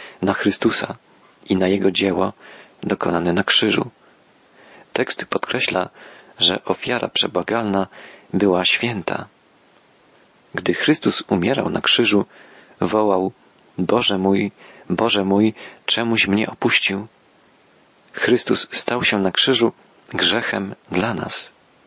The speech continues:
Bóg odwrócił się od Niego w tej chwili. Cały grzech ludzkości został wtedy złożony na Jezusa. Mimo to był On nadal święty,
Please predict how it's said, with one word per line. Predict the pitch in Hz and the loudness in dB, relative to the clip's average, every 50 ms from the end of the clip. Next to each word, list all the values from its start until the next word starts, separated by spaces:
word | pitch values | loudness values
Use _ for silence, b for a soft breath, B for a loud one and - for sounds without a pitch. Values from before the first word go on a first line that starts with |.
| b b b b b b b b - | b b b b b b b b -2
Bóg | 98 104 139 - - - | 0 2 2 0 -2 -4
odwrócił | - 123 104 101 - - - - 104 | -4 -4 -2 0 2 2 4 4 2
się | - - 101 | 2 2 0
od | 95 - - | 0 -2 0
Niego | 95 104 101 - 104 101 104 B B B B B B B | 0 0 2 2 0 0 0 B B B B B B B
w | - - | -16 -10
tej | - - 113 110 107 | -4 -2 -2 -2 -2
chwili. | - - - 90 80 - 110 - 113 - _ B B B B B B B | -2 -2 -2 -2 -2 -2 -4 -8 -10 -14 _ B B B B B B B
Cały | - - - 127 135 135 131 | -2 -2 0 2 2 2 2
grzech | 117 - 127 120 | 2 0 -2 0
ludzkości | 120 123 127 - - - 117 - - - 127 123 B B B B B B B | 2 0 0 2 0 0 -2 0 0 0 0 0 B B B B B B B
został | - 117 117 - - 127 | -4 -2 -2 0 -2 -4
wtedy | - - - 117 110 117 120 117 - - | -2 -2 -4 0 2 4 4 4 2 0
złożony | 95 95 98 101 104 120 127 127 120 | 0 2 4 4 4 2 2 2 2
na | 117 123 | 2 2
Jezusa. | 120 120 113 143 139 135 - - - - - _ _ _ _ _ _ _ _ _ _ _ _ _ _ _ _ _ _ _ - | 0 0 0 2 2 2 2 0 0 -4 -8 _ _ _ _ _ _ _ _ _ _ _ _ _ _ _ _ _ _ _ 0
Mimo | 90 104 117 107 101 95 | 4 4 4 4 4 2
to | - 104 101 110 113 B B B B B B B B _ | 2 0 0 0 0 B B B B B B B B _
był | 101 92 113 127 127 - | 0 2 2 2 2 2
On | - 107 104 92 | 0 0 0 0
nadal | 90 107 113 110 117 117 104 - - - | 0 0 0 0 0 0 0 -2 -2 0
święty, | - - - - - 127 127 98 85 - - - - - | 0 0 0 0 0 0 0 0 -2 -2 -4 -4 -4 -4